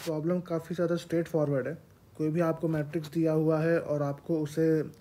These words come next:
स्पाइरल वे में traverse करना है, यानी कि सबसे पहले आप, अ, ये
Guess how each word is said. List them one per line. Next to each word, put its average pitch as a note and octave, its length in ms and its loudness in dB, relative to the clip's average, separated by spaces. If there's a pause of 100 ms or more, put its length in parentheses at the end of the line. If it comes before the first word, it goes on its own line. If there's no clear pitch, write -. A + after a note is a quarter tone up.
(760)
स्पाइरल D#3+ 400 0
वे D#3+ 160 4
में E3 120 4
traverse D#3 360 2
करना D3 280 0
है, D3+ 220 -4 (440)
यानी C#3+ 240 -2
कि D#3 200 0
सबसे D3+ 280 -2
पहले D#3 300 0
आप, D3+ 300 0
अ, C#3+ 320 0 (640)
ये C#3+ 280 0